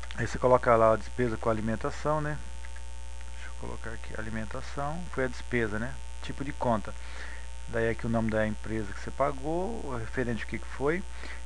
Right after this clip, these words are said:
E aí quando dá saída, você vai colocar aqui no débito pra sair, dar saída do dinheiro. Tá?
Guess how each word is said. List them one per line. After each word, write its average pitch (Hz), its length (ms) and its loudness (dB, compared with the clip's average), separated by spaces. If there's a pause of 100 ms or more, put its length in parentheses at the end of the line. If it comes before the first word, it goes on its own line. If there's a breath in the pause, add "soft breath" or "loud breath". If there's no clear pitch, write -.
(120)
E 123 60 0
aí 123 60 4
quando 156 200 4
dá 180 100 10
saída, 160 460 10
você 151 200 0
vai 139 120 0
colocar 135 320 4
aqui 135 180 0
no 151 100 0
débito 139 540 4 (360)
pra 123 100 2
sair, 123 420 6 (100)
dar 123 160 2
saída 120 280 0
do 127 100 -2
dinheiro. 127 440 -2 (2000)
Tá? 127 200 2